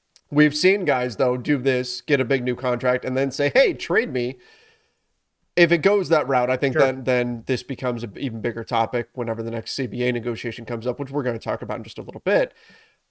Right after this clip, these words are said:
Speaker 1: But I don't know if that's the path we're gonna go down with Bradley Beal. I think he legitimately wants to win in Washington. This isn't gonna be a pay me now and then I'll figure out my destination later type of,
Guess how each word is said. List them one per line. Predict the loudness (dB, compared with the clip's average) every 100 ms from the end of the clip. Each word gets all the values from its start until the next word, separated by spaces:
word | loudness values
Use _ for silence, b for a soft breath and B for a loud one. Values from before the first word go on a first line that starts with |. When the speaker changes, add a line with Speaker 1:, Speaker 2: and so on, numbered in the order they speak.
| _
Speaker 1:
But | -12 4 4 4 0 2
I | 2
don't | 4 2
know | 2 2
if | 2
that's | 0 -2
the | -2
path | -2 -2
we're | -4
gonna | -6
go | -6 -4
down | -4 -6
with | -4
Bradley | -4 -2
Beal. | -4 0 2
I |
think | 2 0
he | -2
legitimately | -4 -2 -4 -4 -6 -6
wants | -4 -4 -6
to | -8
win | -2 -2 0
in | -4 0
Washington. | 0 -2 -6 -4 -2
This | -4 -4
isn't | -6 -4
gonna | -4 -4
be | 0 2
a | 2 0 -4 _ _
pay | 0 2
me | 2
now | 2 2 2 2 2
and | 0
then | 0
I'll | 0
figure | -2 -4 -2
out | -2
my | -2
destination | -4 -4 -8 -8 -8 -10 -10
later | -6 -6 -6 -8
type | -10 -8
of, | -10